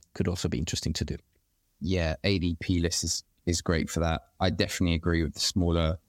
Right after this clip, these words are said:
Speaker 2: meetups. Uh, I went to Web Summit and that was, like, overwhelming, crazy, man. Seven thousand people. I was like, "Nah, screw this." But, um, I always find the best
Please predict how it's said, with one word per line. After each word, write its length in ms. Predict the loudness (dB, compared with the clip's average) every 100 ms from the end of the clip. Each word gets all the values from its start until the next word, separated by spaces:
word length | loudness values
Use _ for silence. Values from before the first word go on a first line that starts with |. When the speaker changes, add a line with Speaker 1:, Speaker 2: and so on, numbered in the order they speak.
| _
Speaker 2:
meetups. 500 | 0 0 -2 -4 -6 -8 _ _
Uh, 120 | -2 0
I 60 | 0
went 160 | 0 0
to 80 |
Web 220 | 0 0 0
Summit 340 | 0 2 0 -6 _ _ _ _ -4
and 100 | -2
that 80 | 0
was, 120 | 0
like, 160 | -2 -4 -4
overwhelming, 880 | 0 0 0 0 2 2 2 2 0 -4 _
crazy, 480 | -6 0 0 0 -2
man. 220 | -2 -2
Seven 320 | 0 0 0
thousand 380 | 0 0 2 0
people. 260 | 0 0 0
I 40 |
was 60 | -2
like, 160 | -2 -4
"Nah, 280 | -4 -4 -6
screw 320 | -10 -8 -2 0
this." 220 | 0 -4 _ _ _ -4
But, 120 | -2
um, 280 | 0 0 0 0
I 160 | 0
always 240 | 2 2 0
find 400 | 0 2 2 0 -2
the 80 |
best 500 | 0 0 0 -4 -6